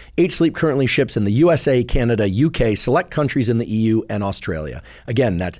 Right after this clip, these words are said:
eight sleep dot com slash Huberman. Based on my understanding of the generative drive, the aggressive, also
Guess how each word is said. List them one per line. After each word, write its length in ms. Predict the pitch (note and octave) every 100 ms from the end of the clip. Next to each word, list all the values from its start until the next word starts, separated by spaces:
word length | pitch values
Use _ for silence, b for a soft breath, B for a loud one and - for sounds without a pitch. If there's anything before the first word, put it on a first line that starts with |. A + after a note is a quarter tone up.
| -
eight 180 | E3 E3+
sleep 280 | E3+ D#3
dot 220 | C3+ A#2+ -
com 360 | G2 G2+ G2
slash 500 | - - F2 E2+ - -
Huberman. 420 | F2 A#1+ G#1 G1+ - - - _ _
Based 280 | B2+ A#2+ -
on 80 | A2
my 140 | G2+
understanding 640 | G2+ F#2+ - G#2 G2 G2 F2+
of 260 | E2+ - -
the 100 | E2
generative 560 | - G#2 G2 F#2 E2+
drive, 420 | - G2 E2+ E2+ D#2
the 180 | E2+
aggressive, 720 | D2+ - G2 - F#2+ E2 - _ _ _
also 400 | - D#2+ F2+ D2+